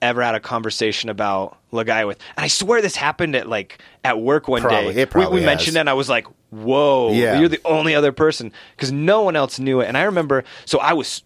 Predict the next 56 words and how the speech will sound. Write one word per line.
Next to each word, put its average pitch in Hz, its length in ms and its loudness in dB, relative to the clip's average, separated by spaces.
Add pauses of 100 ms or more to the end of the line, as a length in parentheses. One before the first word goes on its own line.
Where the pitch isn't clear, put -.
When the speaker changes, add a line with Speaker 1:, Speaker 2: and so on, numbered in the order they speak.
(120)
Speaker 1:
I 143 100 2
was 127 160 -2
so 135 460 2
into 107 320 -4
it - 160 -4
that, 104 140 -4
like, 107 180 -6
for 113 80 -6
Halloween, 147 500 0
I 127 60 0
wanted 123 280 -2
to 117 60 -6
be 104 140 -8
Vaughn. 131 400 -2 (180)
My 127 120 -4
mom 139 440 -2
made 135 200 -2
me 135 100 -2
this, 117 180 -6
like, 113 180 -4
little 110 200 -2
gauntlet. 143 400 -2
She - 120 -6
made 127 120 -4
me 113 100 -8
this 98 180 -10
weird 107 300 -2
Speaker 2:
<laughs> 104 80 -6
Speaker 1:
vest. 190 380 6
Speaker 2:
Oh, 208 40 2
you 226 200 0
went 226 240 2
full 185 260 4
Speaker 1:
I 180 160 6
Speaker 2:
on. 226 100 6
Speaker 1:
went, 135 320 0
dude, - 200 2
I 139 60 -4
had 151 240 0
the, 131 80 -2
he-, - 160 -6
she - 140 0
made 156 160 2
my 135 120 0
hair, 127 420 0
like, 127 240 -4 (100)
Speaker 2:
The 143 100 4
blue 147 360 4
spike? 147 460 2
Speaker 1:
Yeah, 135 220 6
Speaker 2:
Yeah. 139 180 6
Speaker 1:
the 127 80 6
blue 156 100 6
spike, 147 400 0 (160)
everything, 127 640 0
right? 101 380 -2